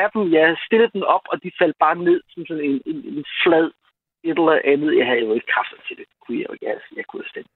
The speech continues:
der, vel? Øh, og så var der så en dag, øh, det var så den første sæson, øh, hvor det pissede ned, øh, og vi knoklede, og jeg havde jo bestemt mig til, at jeg skal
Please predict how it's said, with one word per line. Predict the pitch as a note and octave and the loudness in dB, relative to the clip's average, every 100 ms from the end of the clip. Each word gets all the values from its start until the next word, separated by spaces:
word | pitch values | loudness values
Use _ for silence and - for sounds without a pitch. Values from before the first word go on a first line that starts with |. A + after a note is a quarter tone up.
| _ _ _ | _ _ _
der, | - - | -12 -10
vel? | - - _ - - - - - - | -14 -16 _ -18 -14 -12 -12 -14 -2
Øh, | D#3 D#3 C#3+ | 2 4 4
og | E3 | 2
så | - | 0
var | G3 G#3 | 2 2
der | F#3 | 2
så | F#3+ | 0
en | F3+ | 0
dag, | F3 F3+ E3+ - - - _ - | 2 0 0 -8 -12 -14 _ -4
øh, | E3 D#3 | -2 0
det | |
var | E3 | 0
så | D#3+ | -2
den | D3 | 0
første | E3+ D#3 C#3 | -2 -2 -4
sæson, | C3 - C#3 D#3 _ - _ _ - | -2 2 0 -2 _ -20 _ _ -2
øh, | F3 E3 D#3+ D#3+ E3+ - - - D#3+ | 2 4 2 0 -2 -6 -20 -14 -2
hvor | E3 E3+ E3 - - - - _ _ _ - | 2 4 4 2 -4 -14 -20 _ _ _ -12
det | E3+ - | -8 0
pissede | G#3+ G3+ F#3+ E3+ | 0 2 2 2
ned, | D3 D#3+ _ - _ _ - | 2 0 _ -20 _ _ -2
øh, | E3 D3 D#3 - - | 4 4 2 -2 0
og | E3 E3 D#3 D3+ - - | 4 4 2 -2 -18 -10
vi | D#3+ | -8
knoklede, | F#3+ - F#3+ F3 F#3+ E3+ D#3+ - | -6 0 2 2 2 2 2 2
og | - D3+ D3 | 2 4 4
jeg | C#3 E3 E3+ | 4 4 2
havde | E3+ | 2
jo | D3+ | 2
bestemt | C#3+ - D#3 | -2 -4 -6
mig | C3 | -8
til, | - D3 | -4 0
at | C#3+ | 0
jeg | D3+ | 0
skal | - C#3+ | -2 -8